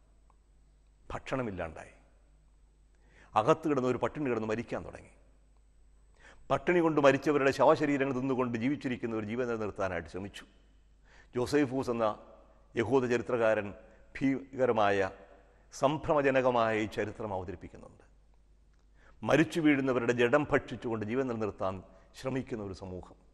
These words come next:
അവസാനം എല്ലാം തീർന്നു. റോമൻ പടയാളികൾ ടൈറ്റസിൻ്റെ നേതൃത്വത്തിൽ ജെറൂസലത്തിൻ്റെ മതിലുകൾ തകർത്തു,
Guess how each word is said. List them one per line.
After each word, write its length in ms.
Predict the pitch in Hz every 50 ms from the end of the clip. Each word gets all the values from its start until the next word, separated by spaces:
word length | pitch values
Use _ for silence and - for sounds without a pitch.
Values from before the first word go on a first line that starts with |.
| _ _ _ _ _ _ _ _ _ _ _ - - - - -
അവസാനം 480 | - 117 113 - 120 101 101 95 92 92 95 - - - _ -
എല്ലാം 380 | 107 98 95 92 90 85 85 82 80
തീർന്നു. 320 | - 98 85 87 87 95 - _ _ _ _ _ _ _ _ _ _ _ _ _ _ _ _ _ _ - - - - -
റോമൻ 280 | 123 143 151 160 160 156
പടയാളികൾ 520 | 151 139 143 143 135 135 135 127 123 123 127 127 - - - - - - - - _ _ - - - _ _ - -
ടൈറ്റസിൻ്റെ 540 | - 120 139 151 - - 156 - 147 139 131
നേതൃത്വത്തിൽ 500 | 127 127 123 123 117 - 113 - 127 117 113 113 123 - - - - - _ _ _ - -
ജെറൂസലത്തിൻ്റെ 640 | 104 127 143 156 160 - 147 127 - 127 110 110 107
മതിലുകൾ 340 | 107 104 120 120 104 101 98
തകർത്തു, 380 | 95 87 80 85 87 - -